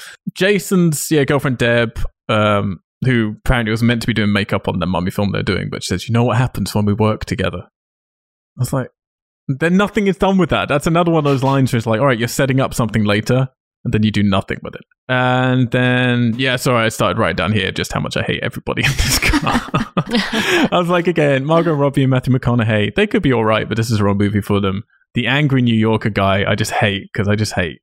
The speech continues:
characters who are just angry the whole time. The drunk professor is, again, just from a different world.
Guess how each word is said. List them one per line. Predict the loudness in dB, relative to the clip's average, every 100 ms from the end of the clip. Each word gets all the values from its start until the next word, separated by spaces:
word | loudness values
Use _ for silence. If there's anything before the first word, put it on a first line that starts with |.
| -6
characters | -4 -2 -4 -4
who | -2
are | -2
just | -2 -2 -4
angry | -6 -8 -8
the | -8
whole | -8
time. | -8 -8 -8 -12 _ _ -20 _
The | -4
drunk | -2 -2 -2
professor | -2 0 0 0 0
is, | 0 -2 -6
again, | -2 -2 -2 -4
just | -6 -10 -18 _ _ _ _ _ -8
from | -2 -2
a |
different | -2 -6 -10 -4
world. | -4 -4 -8 -16